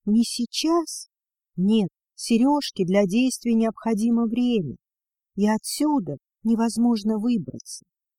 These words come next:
сказала Валенсия, и тут же на скамейке появилась сережка.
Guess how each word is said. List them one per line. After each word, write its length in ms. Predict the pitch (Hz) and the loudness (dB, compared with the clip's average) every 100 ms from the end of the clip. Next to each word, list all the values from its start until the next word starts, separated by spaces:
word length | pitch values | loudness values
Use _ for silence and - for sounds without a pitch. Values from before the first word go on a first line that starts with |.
| _ _ _ _ _ _ _ | _ _ _ _ _ _ _
сказала 540 | - - 196 208 202 196 | -14 -2 0 2 0 2
Валенсия, 600 | 202 226 262 254 - 214 | 0 0 0 -2 -2 -4
и 140 | 190 196 | -4 -6
тут 220 | 233 233 | -4 -4
же 100 | 202 | -2
на 120 | 208 202 | -2 -4
скамейке 580 | - 190 202 226 - - | -2 -2 0 -2 -4 -4
появилась 520 | 175 160 180 175 175 | -2 -2 -2 -2 -4
сережка. 680 | - 175 170 143 - _ | -6 -4 -4 -6 -12 _